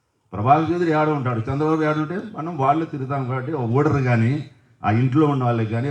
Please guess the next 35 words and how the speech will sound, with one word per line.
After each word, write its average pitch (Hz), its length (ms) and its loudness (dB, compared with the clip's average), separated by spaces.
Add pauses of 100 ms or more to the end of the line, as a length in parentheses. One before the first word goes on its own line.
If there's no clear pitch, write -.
(100)
వార్డులో 143 280 2
ప్రతి 139 220 -2
ఒక్కరు 156 240 -2
తెలిసి 135 220 -4
ఉంటుంది 113 200 -2
మనకి, 78 300 -10
బంధుత్వము 104 580 0
స్నేహం 110 480 0
ఉంటుంది, 85 200 -10 (120)
వాళ్ళకి 156 300 -2
గ్యారంటీ 180 340 -6
మనం 170 220 -4
ఇవ్వాలా. 165 280 2 (1000)
ఏమైనా 135 340 2
పని 131 240 0
చేస్తే 135 300 -4
నా 120 80 2
దగ్గర 101 340 -2
రాండి, 85 280 -10 (480)
మీకు 113 200 -2
ఏం 135 180 2
కావాలో 143 400 4
నేను 123 200 0
ఉంటాను, 104 340 -2 (540)
ఆరోగ్యం 135 420 2
బాగలేకుండా 143 500 2
నేను 139 260 0
ఉంటాను 120 360 0
అని 160 220 -4
చెప్పి 170 180 6 (120)
మనం 180 200 -2
ఇవ్వాలా. 180 320 0 (560)
ఇప్పుడు 147 240 -8
మహిళలు 175 480 2
మీరందరూ 165 400 2